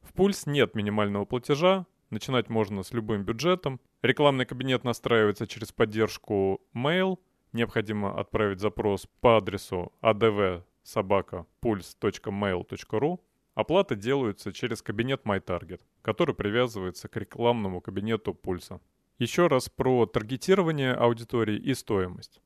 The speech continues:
Данные для таргетирования на площадках одинаковые. Это пол, устройство и местоположение. В промо-страницах можно дополнительно указать возраст.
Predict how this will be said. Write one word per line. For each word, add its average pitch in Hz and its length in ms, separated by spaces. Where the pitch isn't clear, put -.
Данные 127 420
для 107 200
таргетирования 120 720
на 98 100
площадках - 560
одинаковые. 95 680
Это 107 220
пол, 175 420
устройство 143 720
и 151 120
местоположение. 98 920
В - 40
промо-страницах 139 920
можно 117 300
дополнительно 120 540
указать 101 360
возраст. 92 440